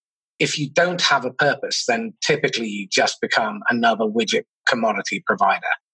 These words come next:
So what I'm really curious about here is, in terms of that curiosity and that laser focus,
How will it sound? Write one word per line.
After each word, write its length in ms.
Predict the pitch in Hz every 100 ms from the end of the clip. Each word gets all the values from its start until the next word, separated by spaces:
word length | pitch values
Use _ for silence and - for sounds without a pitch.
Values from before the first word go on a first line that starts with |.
| _ _ _ _ _ _ _ -
So 320 | 185 175 175
what 160 | 196
I'm 160 | 262 220
really 240 | 202 190
curious 420 | - - 131 107 -
about 280 | 110 107
here 440 | - - 131 110 - - _ _ _ -
is, 580 | 143 139 131 - - - _ _ _ _
in 220 | 156 156 151
terms 480 | - 233 247 208
of 120 | 160 -
that 220 | 143 -
curiosity 1120 | - 175 143 131 131 139 - - - 107 - - - -
and 320 | 143 131 123 110
that 260 | 123 120
laser 420 | 131 135 127 120
focus, 840 | 113 - 135 98 - - - -